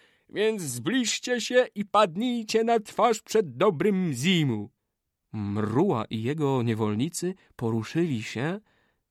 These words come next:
i nie przestając jancigować, ani na chwilę posunęli się o kilkanaście kroków naprzód, ale zbliżali się ostrożnie,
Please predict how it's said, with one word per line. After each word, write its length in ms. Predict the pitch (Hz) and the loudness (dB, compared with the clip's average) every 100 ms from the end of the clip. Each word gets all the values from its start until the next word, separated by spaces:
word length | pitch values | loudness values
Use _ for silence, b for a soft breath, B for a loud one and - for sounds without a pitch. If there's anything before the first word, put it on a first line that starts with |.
| _ _ _ | _ _ _
i 120 | 139 | 4
nie 140 | 147 131 | 6 4
przestając 580 | 120 113 180 180 123 - _ | 0 -2 0 0 -2 -6 _
jancigować, 1080 | 117 131 131 - 117 147 143 107 143 - - _ _ | 0 2 2 0 2 6 6 4 -4 -8 -20 _ _
ani 260 | - 135 143 | 2 6 6
na 140 | 127 | 6
chwilę 400 | 120 - 110 127 | 2 -4 -2 -2
posunęli 520 | - 127 - 117 165 | -4 -6 -4 -2 -2
się 140 | 98 123 | -2 -4
o 60 | |
kilkanaście 640 | 104 113 110 113 165 - 135 | -2 -4 -2 -2 -2 -2 -4
kroków 380 | - 160 123 110 | -2 -4 -2 -2
naprzód, 580 | 110 - - 214 - b b b b b - | 0 0 -4 -8 -8 b b b b b -6
ale 200 | 113 110 | 0 0
zbliżali 480 | 104 110 107 127 | 0 -2 0 -2
się 140 | 156 190 | -2 -6
ostrożnie, 600 | 185 - 120 107 98 | -6 0 2 2 -2